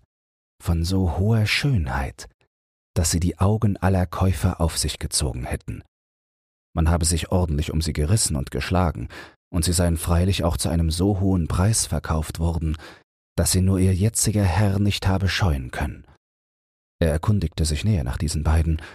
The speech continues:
und es blieb ihm kein Zweifel, dass es die Unglücklichen seien, die er suche. Auch erfuhr er, dass der Mann, der sie beide gekauft habe, vierzig Stunden von Balsora wohne und Thiuli Kos heiße.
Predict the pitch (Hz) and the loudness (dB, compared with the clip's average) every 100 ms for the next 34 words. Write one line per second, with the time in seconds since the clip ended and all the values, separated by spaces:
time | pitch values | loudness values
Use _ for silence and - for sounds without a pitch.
0 | - _ - 90 90 - 104 113 104 - | -20 _ -4 0 0 2 0 2 0 2
1 | 98 90 - 110 101 - 85 78 - - | 0 0 0 0 0 2 0 0 -8 -20
2 | _ _ - - 87 92 - 104 - 104 | _ _ -6 -2 0 0 0 0 2 0
3 | 104 98 - 92 - 90 - 85 87 85 | 0 -4 -2 -4 -2 -2 0 2 2 0
4 | 82 80 80 - 80 - 62 - _ _ | 0 0 0 0 -2 -2 -8 -10 _ _
5 | _ _ _ _ _ _ - 82 82 82 | _ _ _ _ _ _ -2 0 0 0
6 | 98 98 98 98 104 - 90 - 95 117 | 0 0 2 0 -2 0 0 2 2 2
7 | 127 76 71 76 76 76 80 78 87 82 | 0 0 -2 -2 0 0 -2 -2 -2 -2
8 | - 87 85 85 - - _ _ _ _ | 0 2 2 0 -4 -20 _ _ _ _
9 | - 107 110 - 101 - - - 85 82 | 0 0 0 0 -2 -2 -2 0 -2 -2
10 | 95 95 92 92 98 113 113 76 69 76 | -2 0 0 2 0 0 -2 -2 -4 -6
11 | 69 69 67 - _ _ 87 76 - - | -8 -8 -10 -12 _ _ -2 0 -4 -2
12 | 120 101 87 76 73 - 131 87 - - | 2 2 2 0 -2 -2 -2 0 0 -2
13 | - 73 - - 55 | -2 -4 -2 -4 -6